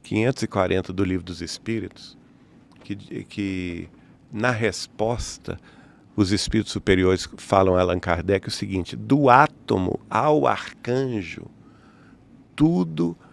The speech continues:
se, é, vamos dizer assim, no sentido de sintonia da evolução, entendeu? Tu-, é, a evolução, existe uma sintonia absoluta, uma ligação,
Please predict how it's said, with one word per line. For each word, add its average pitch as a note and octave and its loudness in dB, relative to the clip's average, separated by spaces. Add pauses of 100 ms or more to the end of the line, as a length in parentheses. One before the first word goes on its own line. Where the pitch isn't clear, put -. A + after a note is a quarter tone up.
(300)
se, - -2 (120)
é, F#2+ -4 (500)
vamos G#2 -8
dizer G2 2
assim, F#2+ -4 (1900)
no A2 -4
sentido A2+ -4
de G#2+ -8
sintonia G#2 -4
da F#2 -2
evolução, F2+ -4
entendeu? G2+ -8
Tu-, - -2 (840)
é, F2+ -4 (160)
a - -8
evolução, G#2+ 0 (260)
existe A2+ -2
uma C3+ 2
sintonia G#2 -2
absoluta, G2 -2 (440)
uma G2+ -4
ligação, G2+ -4